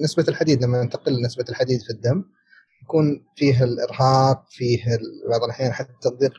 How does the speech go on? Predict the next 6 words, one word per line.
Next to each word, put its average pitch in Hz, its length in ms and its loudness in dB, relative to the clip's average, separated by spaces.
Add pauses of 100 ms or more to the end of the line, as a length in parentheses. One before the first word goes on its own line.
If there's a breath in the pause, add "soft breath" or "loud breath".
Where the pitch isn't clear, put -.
التنفس. 143 720 -2 (500 soft breath)
آه، 120 420 0 (180)
البعض 131 300 0
مثلًا 139 360 2
يبدأ 139 240 2
يوسوس 139 720 0